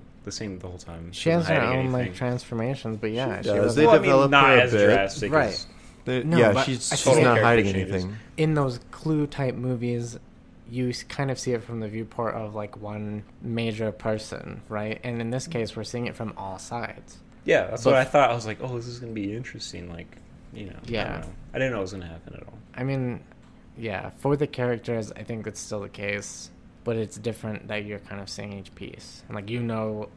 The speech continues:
Speaker 2: what pieces are put together, but they don't.
Speaker 1: Yeah, you see what character knows what information
Speaker 2: Right.
Speaker 1: versus the other ones and stuff. That's
Speaker 2: Exactly.
Speaker 1: what I was excited for, and it just did not <laughs> happen at all.
Speaker 2: Yeah.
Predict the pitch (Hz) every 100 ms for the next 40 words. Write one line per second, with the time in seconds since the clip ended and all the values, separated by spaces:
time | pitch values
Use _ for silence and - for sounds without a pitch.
0 | 113 117 - 117 107 104 104 104 104 101
1 | 98 95 98 95 92 95 - - - 117
2 | 107 120 - 110 104 104 - 113 110 107
3 | 101 98 95 95 98 98 - - 104 98
4 | 104 104 98 98 98 95 95 95 98 92
5 | 92 95 95 98 - 95 92 - 110 104
6 | 127 - 165 151 147 135 123 - 120 113
7 | 104 - 90 85 98 95 90 101 104 104
8 | 98 90 87 - 175 - 170 123 107 104
9 | 107 98